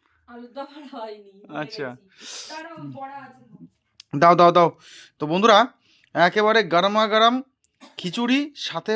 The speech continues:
Speaker 2: হচ্ছে গিয়ে বেগুন ভাজা।
Speaker 1: আর ও
Speaker 2: বেগুন ভাজা না, বেগুন ভাজা করতে চাইছিলাম, আহ, বলেছিলাম, কিন্তু বেগুন ভাজা না করে করেছে হচ্ছে গিয়ে, আহ,
Speaker 1: ইয়ে, তোমার
Speaker 2: বেগুনি।
Speaker 1: বেগুনি আর রসবড়া।
Speaker 2: ইস, একটু যদি তরকারি হতো না এর সাথে, আহ, জমে যেত গো।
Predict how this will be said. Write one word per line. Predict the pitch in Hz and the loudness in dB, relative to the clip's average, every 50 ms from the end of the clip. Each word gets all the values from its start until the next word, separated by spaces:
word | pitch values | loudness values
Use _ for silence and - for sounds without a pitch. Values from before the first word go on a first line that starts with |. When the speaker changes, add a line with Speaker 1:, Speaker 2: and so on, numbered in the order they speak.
| 214 | -2
Speaker 2:
হচ্ছে | 214 208 - - 226 220 214 | -2 -4 -6 -8 -8 -6 -4
গিয়ে | 226 233 240 254 285 - _ _ _ _ _ _ 135 | -2 -2 -2 -2 -4 -10 _ _ _ _ _ _ -10
বেগুন | 127 139 175 180 180 226 233 226 185 147 | -2 0 0 0 0 -2 -4 -6 -6 -4
ভাজা। | 156 175 165 202 226 | -4 -2 2 4 4
Speaker 1:
আর | 240 - 165 - 403 - - - - - - 320 - - _ _ _ _ - 269 - - | 4 4 0 -6 -10 -10 -10 -12 -14 -14 -14 -16 -18 -18 _ _ _ _ -20 -20 -20 -18
ও | - 165 170 | -6 -2 0
Speaker 2:
বেগুন | 190 196 226 208 | 0 0 0 0
ভাজা | 214 226 226 214 | 2 2 2 2
না, | 226 247 220 | 0 0 0
বেগুন | 196 190 202 | -2 -2 -2
ভাজা | 208 214 226 226 | -2 -2 -2 -2
করতে | 208 220 190 220 | -4 -4 -6 -6
চাইছিলাম, | 220 233 208 240 262 277 269 233 | -6 -6 -6 -4 -6 -4 -4 -2
আহ, | 208 202 190 | 0 0 0
বলেছিলাম, | 180 202 220 254 262 254 | 0 -2 -2 -2 -2 -4
কিন্তু | 247 226 190 | -4 -2 -2
বেগুন | 190 190 202 202 208 | -2 -2 0 -2 -2
ভাজা | 214 220 208 | -2 -2 -4
না | 208 208 | -4 -4
করে | 247 240 240 | -6 -6 -6
করেছে | 233 202 196 190 202 | -4 -4 -4 -4 -4
হচ্ছে | 202 202 - 226 220 | -8 -8 -10 -8 -6
গিয়ে, | 247 269 | -4 -4
আহ, | 294 262 | -6 -6
Speaker 1:
ইয়ে, | - - 151 156 151 151 151 151 147 143 302 349 403 - - _ | -8 -8 -4 -2 -2 0 0 0 0 -2 -4 -6 -8 -10 -14 _
তোমার | 254 240 165 | -10 2 4
Speaker 2:
বেগুনি। | 208 220 196 180 147 233 | 4 4 4 0 -4 -6
Speaker 1:
বেগুনি | 226 262 254 269 320 349 415 392 | -8 -10 -12 -12 -12 -12 -10 -10
আর | 311 277 254 | -10 -8 -8
রসবড়া। | 247 240 226 220 214 185 180 - - | -10 -12 -12 -16 -20 -20 -20 -18 -16
Speaker 2:
ইস, | 175 - - - - 147 | -14 -12 -12 -12 -14 -14
একটু | - _ - 185 | -16 _ -10 -10
যদি | 170 180 202 202 | -8 -8 -10 -10
তরকারি | - - 147 139 - 165 170 190 | -6 -6 -6 -6 -6 -6 -6 -6
হতো | 190 190 190 208 | -6 -6 -6 -6
না | 208 196 | -8 -8
এর | - - | -6 -8
সাথে, | 190 185 190 202 170 139 110 - _ _ _ _ _ _ _ _ _ _ _ _ _ _ _ _ _ _ _ _ _ _ _ _ - | -8 -8 -6 -8 -8 -8 -10 -14 _ _ _ _ _ _ _ _ _ _ _ _ _ _ _ _ _ _ _ _ _ _ _ _ -14
আহ, | - - - - - - - | -14 -14 -14 -14 -16 -14 -10
জমে | 127 127 120 123 127 | -6 -4 -2 -2 -2
যেত | 131 123 117 | -2 -4 -6
গো। | 101 - 107 | -8 -6 -6